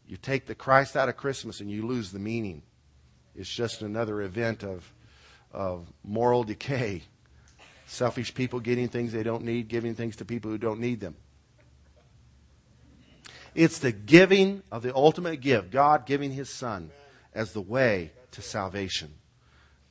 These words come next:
Number nine, I love this. His followers continued to preach Jesus as the way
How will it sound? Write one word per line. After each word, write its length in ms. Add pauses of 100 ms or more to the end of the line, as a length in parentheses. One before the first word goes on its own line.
(260)
Number 180
nine, 300
I 80
love 260
this. 280
His 200
followers 440
continued 580
to 60
preach 360
Jesus 400
as 240
the 120
way 460